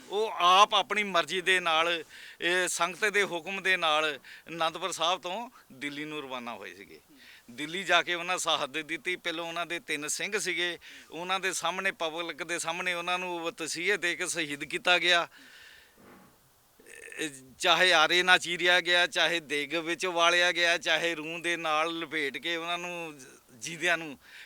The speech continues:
ਕੀਤਾ ਗਿਆ। ਵੀ ਗੁਰੂ ਤੇਗ ਬਹਾਦਰ ਜੀ ਨੇ ਇੱਕ ਵਚਨ ਕੀਤਾ ਸੀਗਾ,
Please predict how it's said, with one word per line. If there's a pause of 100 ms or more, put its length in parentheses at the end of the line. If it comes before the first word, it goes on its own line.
(100)
ਕੀਤਾ
ਗਿਆ।
ਵੀ
ਗੁਰੂ
ਤੇਗ
ਬਹਾਦਰ
ਜੀ
ਨੇ
ਇੱਕ (400)
ਵਚਨ
ਕੀਤਾ
ਸੀਗਾ,